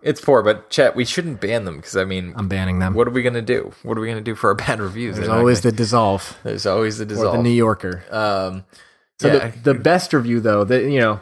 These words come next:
Speaker 2: the here, okay, we got that out of our systems, right? I
Speaker 1: I
Speaker 2: feel
Speaker 1: think so, yeah. I don't know. I'm afraid, like, if I get too close, I might
Speaker 2: Yeah.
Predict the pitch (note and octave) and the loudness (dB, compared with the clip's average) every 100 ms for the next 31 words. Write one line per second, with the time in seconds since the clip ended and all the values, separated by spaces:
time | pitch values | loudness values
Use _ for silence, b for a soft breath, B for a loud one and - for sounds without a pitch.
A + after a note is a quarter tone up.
0 | - C#3 C3+ D#3 - A2+ - F#2+ G2+ B2 | -6 -2 0 0 0 -2 -2 -4 -4 -8
1 | B2+ C3 B2+ A#2+ G#2 G2+ F#2 F#2 - - | -4 0 0 0 -4 -4 -6 -8 -10 -12
2 | F2 E2+ G#2+ B2 - A2+ A#2+ A2 F3+ - | -14 -12 -12 -12 -14 -8 -4 -2 0 -2
3 | D#2 D2 F2 B2 F2+ G2+ A2+ A2 B2 A2+ | -2 -2 0 2 2 0 0 0 0 0
4 | A2+ - D#3+ C3 A2 G#2 G#2 G2 - F2 | -2 2 2 4 4 4 2 2 -2 -6
5 | - B2+ A2+ F#2 A#2+ G#2 | 0 2 2 0 0 0